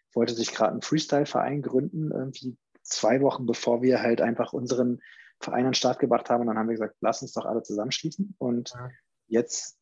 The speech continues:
Speaker 1: gerade, genau, haben wir dann diesen Verein gegründet vor ungefähr einem halben Jahr. Jetzt die Satzung nochmal umgeschrieben, die wird nächstes Jahr, äh, nächste Woche unterschrieben. Und dann haben wir unseren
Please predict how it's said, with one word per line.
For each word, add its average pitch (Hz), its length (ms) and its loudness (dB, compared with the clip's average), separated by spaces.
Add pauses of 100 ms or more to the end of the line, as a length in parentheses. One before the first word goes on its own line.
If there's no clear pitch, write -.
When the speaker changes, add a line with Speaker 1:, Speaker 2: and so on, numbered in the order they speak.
Speaker 1:
gerade, 123 520 4
genau, 127 320 0
haben 113 160 0
wir 110 60 0
dann 113 180 -4
diesen 110 240 -6
Verein 120 280 -2
gegründet 151 380 -2
vor - 120 0
ungefähr 117 220 -4
einem 104 160 -2
halben 104 240 4
Jahr. 135 360 0
Jetzt - 200 -2
die 101 40 -14
Satzung 120 320 2
nochmal 117 260 4
umgeschrieben, 120 420 0
die 107 120 -2
wird 110 100 0
nächstes - 300 -8
Jahr, 113 240 4
äh, 117 100 0
nächste 113 300 -2
Woche - 280 -2 (560)
unterschrieben. 175 760 0
Und 127 280 -2
dann 120 300 0
haben 120 180 0
wir 123 320 0
unseren 113 640 -6